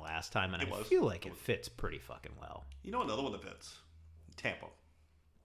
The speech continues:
Speaker 1: I feel like the Rams fit better because of his quarterback situation. His quarterback dies, and his
Speaker 2: Mm-hmm.
Speaker 1: team also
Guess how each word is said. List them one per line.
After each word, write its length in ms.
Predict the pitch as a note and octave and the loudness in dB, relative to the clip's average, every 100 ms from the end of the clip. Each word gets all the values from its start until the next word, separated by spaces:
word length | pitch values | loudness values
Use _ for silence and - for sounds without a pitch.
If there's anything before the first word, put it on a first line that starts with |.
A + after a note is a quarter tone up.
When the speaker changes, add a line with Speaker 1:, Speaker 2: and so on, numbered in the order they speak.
| _ _ _ _ _ _ - - - - - | _ _ _ _ _ _ -14 -10 -10 -2 2
Speaker 1:
I 100 | B3 | 4
feel 220 | D4+ B3+ | 8 10
like 180 | F3 D#3+ | 10 10
the 100 | C3 | 8
Rams 320 | B2+ B2 A#2 | 8 6 4
fit 340 | - A2+ G#2+ | 4 4 4
better 280 | G2+ A#2 C3 | 6 8 6
because 340 | A2+ - A2+ | 4 2 2
of 80 | G#2 | 2
his 100 | F2+ | -4
quarterback 500 | - B2 G#2 E2 E2 | 2 4 6 2 -2
situation. 520 | - E2+ F2+ D#2 - | -4 -2 -2 -2 -4
His 80 | D#2+ | 0
quarterback 520 | D3+ D#3+ D#3 C#3 - | 6 8 8 4 4
dies, 460 | - F2+ F2+ F2 F2 | 4 6 6 4 0
and 100 | D#2 | -4
his 80 | D3+ | -8
Speaker 2:
Mm-hmm. 120 | F#3 | -6
Speaker 1:
team 380 | A3+ A2+ A2 G2+ | 0 2 2 2
also 440 | F#2 F#2+ - F2 | 0 -2 0 -2